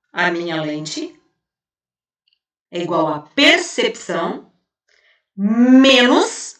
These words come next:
coloca o sinal de menos, expectativas. Fizeram certinho aí? Por que funciona isso?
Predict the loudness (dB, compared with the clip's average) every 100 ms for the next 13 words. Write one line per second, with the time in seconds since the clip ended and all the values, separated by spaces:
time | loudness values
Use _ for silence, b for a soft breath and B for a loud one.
0 | _ 0 0 0 -2 -2 0 0 -2 -4
1 | -2 0 2 2 -2 -10 -18 _ _ _
2 | _ _ _ _ _ _ _ _ _ _
3 | _ _ _ _ _ _ _ _ _ _
4 | _ _ 4 4 2 -6 -2 -2 -2 -4
5 | -4 -2 -4 -6 -10 -18 -18 -18 -20 -20
6 | -20 -20 _ _ _ _ _ _ _ _
7 | _ _ _ _ _ _ _ _ _ _
8 | _ _ _ _ _ _ -12 -4 2 2
9 | 0 -4 -4 -6 -6 -8 -10 _ _ _
10 | _ _ _ -20 B B B B _ _
11 | 2 4 4 4 2 2 -4 _ -8 -4
12 | -2 0 0 -2 -4 -10 -14 -18